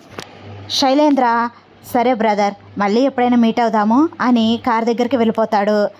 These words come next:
కార్ దగ్గరికి వెళ్ళి మళ్ళీ వెనక్కి వస్తూ ఉంటాడు. "ఇదేంటి,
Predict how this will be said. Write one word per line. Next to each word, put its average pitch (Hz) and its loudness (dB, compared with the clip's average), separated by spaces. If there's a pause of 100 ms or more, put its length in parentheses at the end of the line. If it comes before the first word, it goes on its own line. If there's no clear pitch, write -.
(240)
కార్ 254 0
దగ్గరికి 294 0
వెళ్ళి 226 0 (260)
మళ్ళీ 240 0
వెనక్కి 240 0
వస్తూ 240 -2
ఉంటాడు. 214 0 (380)
"ఇదేంటి, 226 0